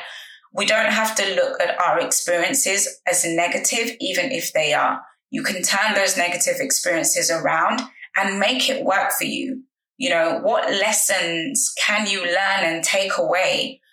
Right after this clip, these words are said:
from the mistakes that you've made or from some of the challenges that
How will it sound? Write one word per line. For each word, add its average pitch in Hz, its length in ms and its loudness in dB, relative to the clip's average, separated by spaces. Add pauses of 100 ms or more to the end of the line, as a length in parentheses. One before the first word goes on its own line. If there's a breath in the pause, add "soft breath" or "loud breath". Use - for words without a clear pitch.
(160 soft breath)
from 196 360 0
the 170 80 0
mistakes 170 540 0
that - 160 -2
you've 165 160 -4
made 170 420 0
or 165 140 0
from 170 240 0
some 175 260 2
of 175 140 -2
the 165 160 0
challenges 170 760 0
that - 220 0